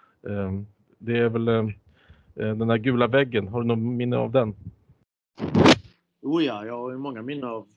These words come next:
Speaker 2: av just de matcherna. Men, eh, ja, men jag, jag har, jag har inte helt fel om jag säger att det är världens största ståplatsläktare, va? Kan det vara
Speaker 1: Det är
Speaker 2: det?
Speaker 1: helt rätt, det är helt rätt.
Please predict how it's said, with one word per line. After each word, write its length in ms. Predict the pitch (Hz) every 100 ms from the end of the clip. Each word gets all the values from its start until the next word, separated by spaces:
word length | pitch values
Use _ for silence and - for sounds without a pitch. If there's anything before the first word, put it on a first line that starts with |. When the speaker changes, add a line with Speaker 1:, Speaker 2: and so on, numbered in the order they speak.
| _
Speaker 2:
av 300 | - 110 104
just 300 | 113 113 -
de 100 | 117
matcherna. 420 | 120 120 107 95 - _ _ _ -
Men, 200 | 127 127
eh, 340 | 127 127 131
ja, 120 | 135
men 180 | 147 156
jag, 180 | 156 165
jag 200 | 160 - _ 135
har, 220 | 143 170 165
jag 140 | - 151
har 80 | 175
inte 160 | 185
helt 260 | 180 175 -
fel 180 | 202 165
om 80 | 151
jag 100 | 143
säger 180 | 165
att 60 | 139
det 60 | 135
är 40 |
världens 340 | 139 123 123 - - - - - - -
största 880 | 160 131 - - - 113 107 107 104 _ _ _
ståplatsläktare, 1160 | - _ 165 131 - 120 92 - 101 87 _ 85
va? 260 | 87 139 165 _ _ _
Kan 80 | 135
det 60 |
vara 100 | 151
Speaker 1:
Det 40 | 143
är 40 |
Speaker 2:
det? 60 | 143
Speaker 1:
helt 140 | 110
rätt, 140 | 135 - _
det 80 |
är 40 | 135
helt 220 | 143 -
rätt. 180 | 120